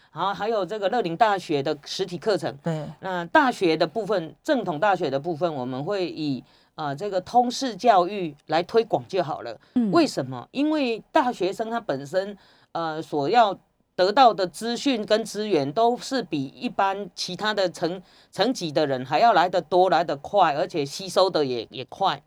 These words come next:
Speaker 1: 哈。那这部分我们就不再多加，而且他们都有所谓的，呃，有的都有登山社了哈。
Speaker 2: 对。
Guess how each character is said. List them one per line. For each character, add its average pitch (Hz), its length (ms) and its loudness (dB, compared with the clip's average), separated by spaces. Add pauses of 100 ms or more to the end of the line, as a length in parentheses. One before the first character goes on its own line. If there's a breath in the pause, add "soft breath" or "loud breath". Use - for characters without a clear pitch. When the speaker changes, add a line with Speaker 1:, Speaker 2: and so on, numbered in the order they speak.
Speaker 1:
哈。 147 160 -14 (300 soft breath)
那 233 100 -2
这 247 120 0
部 233 160 -6
分 233 140 2
我 165 100 -2
们 143 180 -4
就 202 120 -4
不 151 200 -8
再 196 260 2
多 165 240 0
加， 160 420 -2
而 196 80 -8
且 208 120 -2
他 202 100 -4
们 208 160 -8
都 202 160 0
有 143 180 0
所 127 140 -8
谓 185 140 0
的， 139 340 -2 (340 soft breath)
呃， 131 240 -8
有 147 120 -4
的 165 100 0
都 196 140 0
有 180 60 0
登 175 180 -2
山 170 200 2
社 156 300 0
了 104 80 -6
哈。 - 60 -14 (160)
Speaker 2:
对。 196 220 0